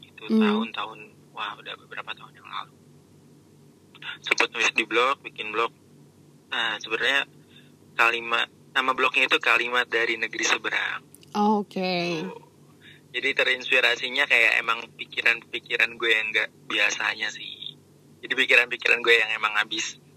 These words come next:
Speaker 1: dari mana-mana, terus kayak dapat inspirasi untuk nulis. Kayak, jadi gue namain Kalimat dari Negeri Seberang. Jadi bukan memang,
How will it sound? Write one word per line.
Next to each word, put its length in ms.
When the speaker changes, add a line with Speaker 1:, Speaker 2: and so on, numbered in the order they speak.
Speaker 1:
dari 240
mana-mana, 960
terus 420
kayak 320
dapat 320
inspirasi 520
untuk 240
nulis. 840
Kayak, 300
jadi 180
gue 160
namain 320
Kalimat 320
dari 200
Negeri 280
Seberang. 520
Jadi 120
bukan 260
memang, 300